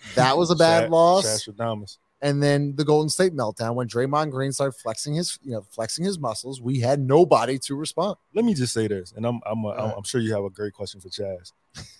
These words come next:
Speaker 2: In a game, in a game, bro, where the opposing players are throwing jabs at each other.
Speaker 1: That's crazy.
Speaker 2: How the fuck
Speaker 1: Wait.
Speaker 2: do you,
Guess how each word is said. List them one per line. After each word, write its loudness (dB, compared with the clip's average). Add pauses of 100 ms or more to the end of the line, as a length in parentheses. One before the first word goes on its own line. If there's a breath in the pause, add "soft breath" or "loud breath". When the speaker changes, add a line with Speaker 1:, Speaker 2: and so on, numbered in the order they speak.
Speaker 2:
In -4
a -4
game, 0 (520)
in -8
a -6
game, -2
bro, 0
where -2 (920)
the 0
opposing 2
players 2
are -2
throwing -4
jabs 2
at 2
each -6
other. -2 (760)
Speaker 1:
That's -10
crazy. -20 (720)
Speaker 2:
How -4
the -2
fuck -4
Speaker 1:
Wait. 4
Speaker 2:
do -2
you, 6